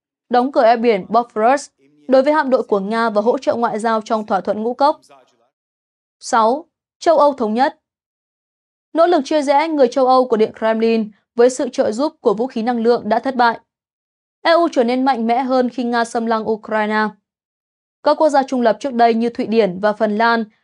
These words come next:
đã quyết định gia nhập nato. Tổ chức này cũng trở nên mạnh mẽ hơn. Bảy,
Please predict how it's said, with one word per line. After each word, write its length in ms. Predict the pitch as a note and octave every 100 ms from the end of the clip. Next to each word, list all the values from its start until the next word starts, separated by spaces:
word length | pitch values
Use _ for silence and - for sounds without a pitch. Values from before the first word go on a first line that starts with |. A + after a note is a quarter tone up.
| _ -
đã 160 | D4+
quyết 140 | D#4+ F4+
định 160 | D4
gia 120 | A#3+
nhập 180 | A#3+ A3
nato. 320 | G#3+ G#3+ A3 A3+ G#3+ - _ _ _ _
Tổ 120 | C#4
chức 160 | A#3+ E4
này 200 | C#4+ A#3+
cũng 220 | A#3+ C#4+ C#4+
trở 200 | C#4+ G#3
nên 280 | G#3+ A3
mạnh 200 | A3 G#3+
mẽ 140 | G#3+ B3
hơn. 300 | A#3 A3 F#3+ _ _ _ _ _ _ _ _ _ _ _
Bảy, 360 | A3 A#3+ G3+ F3